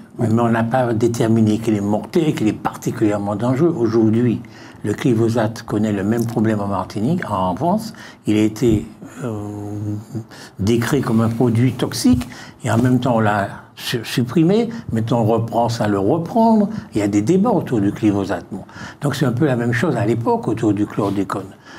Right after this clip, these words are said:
Speaker 2: Alors si vous êtes un chef d'entreprise, même si vous êtes un gouvernement, est-ce que vous pouvez, vous pouvez prendre la décision facilement de, de licencier, de mettre, de mettre à bas l'économie ?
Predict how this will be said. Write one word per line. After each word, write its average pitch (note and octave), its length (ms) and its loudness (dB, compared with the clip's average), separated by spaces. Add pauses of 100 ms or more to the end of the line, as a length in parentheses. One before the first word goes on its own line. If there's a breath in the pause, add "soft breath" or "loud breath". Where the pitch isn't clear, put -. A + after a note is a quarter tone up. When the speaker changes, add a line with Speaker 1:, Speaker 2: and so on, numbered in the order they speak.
(160 loud breath)
Speaker 2:
Alors A#2 160 0
si D3+ 140 0
vous F3 100 2
êtes E3 160 2
un C3 80 -2
chef A#2 240 0
d'entreprise, A2 480 -2
même B2+ 140 4
si - 120 0
vous A#2 140 -2
êtes A2+ 140 -4
un A2 80 -6
gouvernement, A2+ 720 2 (380 loud breath)
est-ce C#3+ 140 -4
que F3+ 40 2
vous E3+ 120 4
pouvez, D3 160 2 (180)
vous A#2+ 180 0
pouvez A#2 340 0
prendre A2+ 240 0
la G#2+ 120 4
décision A2 540 0
facilement C#3+ 800 0 (420 loud breath)
de, G#2 220 2
de G2+ 140 2
licencier, A#2 720 0
de B2+ 120 0
mettre, G#2+ 360 -2 (400)
de G2+ 80 -2
mettre A#2+ 280 0
à G2 80 0
bas D3 180 0
l'économie ? C#3+ 640 4